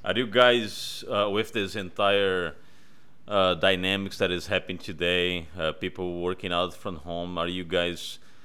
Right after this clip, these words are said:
planning to, to, or at least thinking about having a, a home, uh, line for, uh, home users, or that's not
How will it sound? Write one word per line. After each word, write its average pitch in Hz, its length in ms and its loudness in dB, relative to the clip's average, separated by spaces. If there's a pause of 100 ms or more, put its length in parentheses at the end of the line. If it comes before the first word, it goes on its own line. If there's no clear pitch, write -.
(320)
planning 98 580 0
to, 87 680 -6 (140)
to, 85 340 -6
or 82 280 2
at 82 160 0
least 95 240 -6
thinking 98 320 -2
about 87 420 0
having 90 340 -6
a, 78 300 -2
a 78 60 -8
home, 92 540 -4 (240)
uh, 82 500 0
line 87 540 -2
for, 80 840 -4
uh, 73 80 -8
home 87 220 -6
users, 90 680 -8
or 85 360 0
that's 82 340 -4
not 85 480 -4